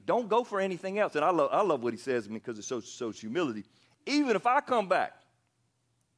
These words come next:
you know any preachers who've lost their way? I got some really good friends who've lost their way. Even if I come back, if I ever lose my way, don't listen to me.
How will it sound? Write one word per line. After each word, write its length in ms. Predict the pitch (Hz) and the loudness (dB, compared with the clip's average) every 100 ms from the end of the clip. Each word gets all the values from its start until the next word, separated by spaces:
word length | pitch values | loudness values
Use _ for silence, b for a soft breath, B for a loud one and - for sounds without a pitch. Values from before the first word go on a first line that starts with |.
| _ _ _ | _ _ _
you 100 | 123 | -8
know 160 | 139 151 | 0 0
any 100 | 127 | 0
preachers 320 | - 151 123 | -2 -6 -6
who've 120 | 123 | -4
lost 220 | 131 143 | -2 -2
their 100 | 143 | -2
way? 200 | 131 156 151 _ _ _ _ _ _ _ _ _ - | -2 -2 -4 _ _ _ _ _ _ _ _ _ -14
I 80 | 107 | -8
got 140 | 107 | -8
some 100 | 98 | -8
really 180 | 98 90 | -12 -10
good 160 | 98 | -12
friends 240 | - 110 95 | -12 -14 -14
who've 120 | 80 | -14
lost 180 | 82 - | -16 -16
their 80 | - | -20
way. 140 | - _ _ _ _ _ _ _ _ _ _ | -20 _ _ _ _ _ _ _ _ _ _
Even 240 | - 254 196 | -4 -2 -2
if 120 | - | 0
I 220 | 180 240 | 0 0
come 320 | 254 196 151 | -2 -2 -2
back, 380 | 113 107 80 _ _ _ _ | 0 -2 -4 _ _ _ _
if 120 | - | -8
I 140 | 131 160 | -4 -2
ever 120 | 170 | -4
lose 200 | 170 165 | -6 -6
my 140 | 170 | -8
way, 240 | 170 190 202 190 _ _ _ _ _ _ _ _ _ _ _ _ _ _ _ - | -8 -8 -10 -14 _ _ _ _ _ _ _ _ _ _ _ _ _ _ _ -12
don't 220 | 110 127 | -10 -6
listen 240 | 156 160 101 | -8 -10 -16
to 120 | 90 | -16
me. 120 | 73 | -18